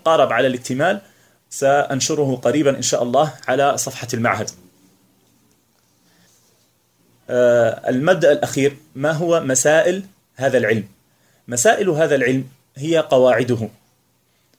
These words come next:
كقولنا: "كل نون ساكنة وقع بعدها حرف حلقي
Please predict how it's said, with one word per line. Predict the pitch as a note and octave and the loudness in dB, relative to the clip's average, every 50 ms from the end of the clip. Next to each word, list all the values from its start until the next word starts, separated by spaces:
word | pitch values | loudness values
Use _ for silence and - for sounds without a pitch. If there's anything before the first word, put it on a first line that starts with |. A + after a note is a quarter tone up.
| _ _ _ _ _ _ _ | _ _ _ _ _ _ _
كقولنا: | - B2 A#2 D3 D#3+ D#3+ C3+ C3+ C3+ C#3 C#3+ D3 - - _ _ _ _ | -10 -2 0 2 2 2 2 2 2 0 0 -2 -6 -12 _ _ _ _
"كل | - D#3 D#3 D3 C#3+ | -10 -6 -4 -2 -2
نون | D3 D#3 D#3 D3 C3+ | -2 -2 -2 -2 -2
ساكنة | B2 - D#3 D3 D#3 - D#3+ D#3+ E3+ F3 E3 - _ _ _ _ _ _ _ _ _ _ | 0 2 2 2 2 0 -2 -4 -4 -6 -8 -14 _ _ _ _ _ _ _ _ _ _
وقع | C3 D3 D3 - B2 A#2 A#2+ | -4 -2 0 0 0 2 2
بعدها | B2 D3+ D3 C3 A#2 A#2 A2 A2+ G#2+ | 2 2 2 2 0 -2 -4 -4 -8
حرف | G#2 - D3+ D3 C#3+ - C#3+ C3 | -6 -4 -4 -4 -4 -8 -10 -10
حلقي | - C3+ C#3 C#3 E3+ F3+ F#3 F3+ | -8 -10 -8 -4 -4 -4 -4 -6